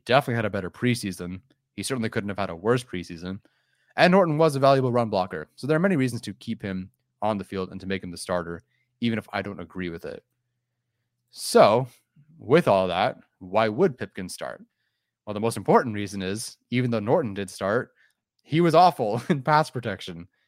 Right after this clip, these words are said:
and the Chargers just may seek an alternative. If you look at all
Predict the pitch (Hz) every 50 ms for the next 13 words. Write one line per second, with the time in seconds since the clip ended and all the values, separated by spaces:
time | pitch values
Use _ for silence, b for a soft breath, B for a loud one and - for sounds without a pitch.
0 | _ _ _ _ - 107 117 123 120 - 165 175 160 131 117 110 117 95 104 107
1 | 117 123 123 123 - 127 123 117 120 107 101 95 - - 131 127 101 - - 62
2 | - _ _ _ _ _ _ _ _ _ _ _ _ _ _ _ _ - - -
3 | 123 123 117 117 - - _ _ - 120 131 135 143 143 143 143 147 147 151 156
4 | 151 -